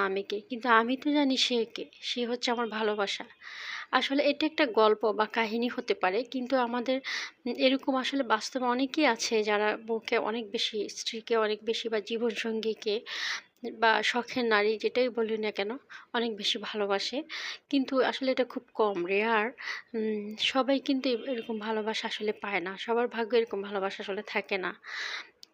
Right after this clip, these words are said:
সে তার স্ত্রী চিনে না, তারপর সে এত ভালোবাসছে। আসলে সবার ভাগ্য এরকম থাকে না, but হ্যাঁ, কিছু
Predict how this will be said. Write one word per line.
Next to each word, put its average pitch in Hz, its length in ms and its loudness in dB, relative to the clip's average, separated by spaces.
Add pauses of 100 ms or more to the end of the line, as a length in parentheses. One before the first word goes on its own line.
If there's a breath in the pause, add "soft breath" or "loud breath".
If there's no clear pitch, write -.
সে - 260 0
তার 233 300 4
স্ত্রী 233 300 -2 (240)
চিনে 254 260 -2
না, 240 140 0
তারপর 214 320 -2
সে - 180 -2
এত 214 180 -2
ভালোবাসছে। 196 760 -4 (320)
আসলে 226 220 -6
সবার 233 280 0
ভাগ্য 220 280 -2
এরকম 220 280 2
থাকে 214 260 -4
না, 196 160 -6
but - 280 -8
হ্যাঁ, 269 220 2 (120)
কিছু 262 300 0